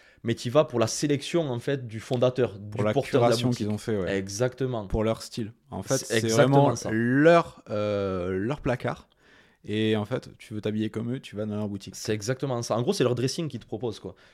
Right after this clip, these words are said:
Speaker 1: Et donc, souvent, t'y vas parce que la gérante de la boutique ou le gérant, en fait, tu kiffes son style et du coup, t'adores comment elle s'habille. Donc, tu sais qu'elle propose des produits qui sont dans son style à elle et c'est pour ça que t'y vas.
Speaker 2: Très,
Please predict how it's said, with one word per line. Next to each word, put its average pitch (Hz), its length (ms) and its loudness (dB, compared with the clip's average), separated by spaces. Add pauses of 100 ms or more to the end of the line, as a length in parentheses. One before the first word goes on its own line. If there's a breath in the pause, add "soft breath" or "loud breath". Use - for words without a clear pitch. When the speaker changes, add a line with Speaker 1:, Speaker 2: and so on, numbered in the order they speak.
(100)
Speaker 1:
Et 117 80 0
donc, 123 200 0
souvent, 165 340 2
t'y 156 200 -6
vas 170 220 2
parce 123 260 -2
que 135 280 -4 (320 soft breath)
la 113 340 4
gérante 139 380 0
de 127 80 2
la 117 140 4
boutique 120 400 -6
ou 107 60 -6
le 101 60 -2
gérant, 110 360 -2
en 135 120 -6
fait, 175 280 -4 (280 soft breath)
tu - 160 -12
kiffes 180 200 -2
son 170 180 -2
style 190 420 -6 (300 soft breath)
et 117 100 0
du 117 120 -2
coup, 175 200 -2
t'adores 131 440 2
comment 160 160 -2
elle 147 100 -2
s'habille. 151 260 -2
Donc, 127 160 -2
tu - 120 -12
sais 170 140 0
qu'elle 131 120 0
propose 127 320 -2
des 120 80 -2
produits 139 380 -6
qui 120 100 -12
sont 170 240 -2
dans 156 100 0
son 147 160 -4
style 135 240 -4
à 127 60 2
elle 185 340 0
et 110 60 -8
c'est 107 120 -8
pour 104 120 -12
ça 147 80 -4
que 143 80 -18
t'y 110 80 -12
vas. 101 100 -12 (1120)
Speaker 2:
Très, 127 220 -6